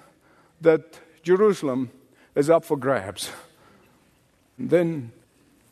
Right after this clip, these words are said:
by the power of God, he led the people to rebuild the wall. And everybody was involved in the rebuilding. The young and the old, the men and the women, everybody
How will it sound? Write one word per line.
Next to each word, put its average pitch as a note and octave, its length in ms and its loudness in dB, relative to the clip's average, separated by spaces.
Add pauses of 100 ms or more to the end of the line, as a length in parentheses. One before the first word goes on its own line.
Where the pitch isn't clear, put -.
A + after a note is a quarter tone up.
(200)
by C3+ 140 4
the C3+ 100 -4
power F3 320 0
of B2+ 140 -10
God, C#3+ 340 0
he D#3+ 100 -4
led D3+ 300 0
the C#3+ 80 -2
people A#2+ 400 -6
to - 180 -4
rebuild B2 440 -2
the A#2 80 -4
wall. F#2+ 320 -6 (840)
And C#3+ 140 2
everybody E3+ 640 2
was C3+ 200 -4
involved C3+ 420 0
in A#2+ 100 -4
the A#2+ 80 -2
rebuilding. G2+ 600 -6 (460)
The C#3+ 160 4
young E3 560 2
and C#3+ 140 -2
the C#3 80 2
old, C#3 480 2
the C#3 80 -4
men F3 540 0
and D3+ 180 -2
the D3 80 2
women, D3 460 0 (100)
everybody D#3 800 0